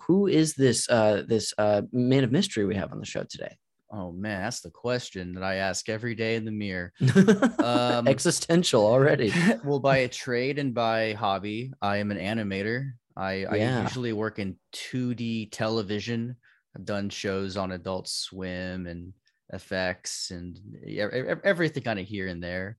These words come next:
Speaker 1: Yeah.
Speaker 2: And I have some stuff on YouTube that I make just for fun. I have a web series called Bento Banana that I'm super, super about it. Uh,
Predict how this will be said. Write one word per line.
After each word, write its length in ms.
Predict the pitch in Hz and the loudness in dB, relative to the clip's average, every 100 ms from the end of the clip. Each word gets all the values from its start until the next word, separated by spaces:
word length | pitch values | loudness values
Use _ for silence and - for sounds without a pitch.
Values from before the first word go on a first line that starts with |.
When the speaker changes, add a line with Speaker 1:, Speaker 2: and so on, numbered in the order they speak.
| - | -4
Speaker 1:
Yeah. 300 | 131 135 - - | -2 0 -4 -6
Speaker 2:
And 120 | 110 | -2
I 220 | 104 98 | -2 -2
have 280 | 92 113 107 | -4 -4 -4
some 140 | - 113 | -6 -8
stuff 320 | - 113 117 | -4 -4 -2
on 160 | 104 | -2
YouTube 580 | 98 98 101 - 117 117 | -2 -6 -8 -6 -6 -4
that 140 | 117 110 | -4 -2
I 140 | 101 | -2
make 380 | 98 98 98 - | -4 -4 -6 -10
just 240 | - - - | -12 -10 -10
for 80 | |
fun. 480 | 117 202 151 87 85 | -4 0 0 0 -6
I 80 | 90 | -8
have 200 | 95 95 | -6 -6
a 80 | 95 | -6
web 240 | 98 98 - | -4 -6 -6
series 460 | 110 104 98 95 | -6 -6 -8 -10
called 380 | - 95 90 92 _ _ _ _ _ - | -6 -4 -4 -8 _ _ _ _ _ -4
Bento 380 | 110 104 113 | -2 -2 -4
Banana 540 | 101 107 98 98 107 110 | -2 -2 -2 -2 -4 -4
that 100 | 95 | -4
I'm 160 | 90 | -6
super, 880 | 82 - - - 113 104 104 101 101 | -6 -4 -4 -4 -4 -4 -2 0 -2
super 500 | 92 - - 160 143 | -4 -4 -4 -4 0
about 320 | 117 104 107 120 | 0 2 0 0
it. 200 | - - _ _ _ _ - | -6 -20 _ _ _ _ -8
Uh, 500 | 104 98 95 92 90 | -4 -2 -2 -4 -6